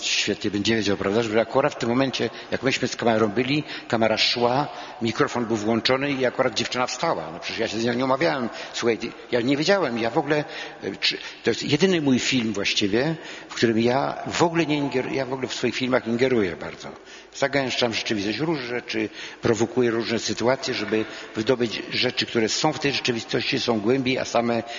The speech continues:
nie wyjdą na wierzch, jeżeli ja nie potrząsnę tym albo nie sprowokuję sytuacji, o której wiem, że one, że ona na pewno jest.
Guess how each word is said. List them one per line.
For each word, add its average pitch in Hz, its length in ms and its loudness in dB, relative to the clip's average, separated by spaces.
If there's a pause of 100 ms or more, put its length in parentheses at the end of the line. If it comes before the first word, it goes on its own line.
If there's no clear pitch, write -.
(120)
nie 117 120 2
wyjdą 117 300 4
na 107 160 2
wierzch, 107 300 0
jeżeli 92 200 -4
ja 107 220 4 (300)
nie 104 80 -2
potrząsnę 113 720 -2
tym 107 340 -2 (300)
albo 92 220 0
nie 101 100 -2 (140)
sprowokuję 107 300 0
sytuacji, - 320 0
o - 40 4
której 101 260 4
wiem, 120 300 2 (320)
że 107 160 4
one, 104 220 2 (180)
że 110 120 0
ona 104 120 2
na 95 80 0
pewno 95 240 -2
jest. - 480 0